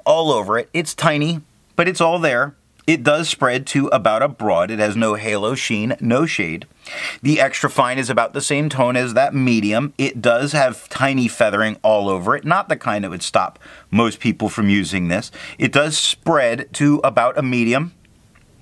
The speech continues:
No halo sheen, no shade, one second to dry. The scrubby shows us we're not gonna get any color variation, and we didn't. The smear test, luckily it dries so fast, you're not gonna smear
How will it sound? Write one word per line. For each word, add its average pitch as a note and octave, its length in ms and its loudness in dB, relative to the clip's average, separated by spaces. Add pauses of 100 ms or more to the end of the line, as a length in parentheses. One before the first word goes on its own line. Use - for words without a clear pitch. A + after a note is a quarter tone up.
(580)
No D3 240 2 (200)
halo D#3 380 2
sheen, D#3 340 0
no D#3 160 2
shade, D3 440 -2
one C#3 320 0
second G2 400 -2
to F#2+ 80 -8
dry. E2 400 0 (260)
The D3 140 0
scrubby C#3+ 340 2
shows C3 320 0
us B2+ 160 -4
we're C3 80 2
not B2 180 0
gonna A#2 140 -2
get A2+ 220 0
any C3 180 -2
color A2 300 -2
variation, G#2 600 -4
and F3+ 120 -2
we F#3 80 2
didn't. C#3 340 -2 (640)
The C#3 80 0
smear F3 260 0
test, D3 480 -2
luckily D#3+ 540 0
it C3+ 100 0
dries A#2 340 0
so A#3 280 0
fast, G#2+ 580 0
you're C3+ 160 0
not D#3 300 0
gonna E3 160 0
smear A2+ 480 0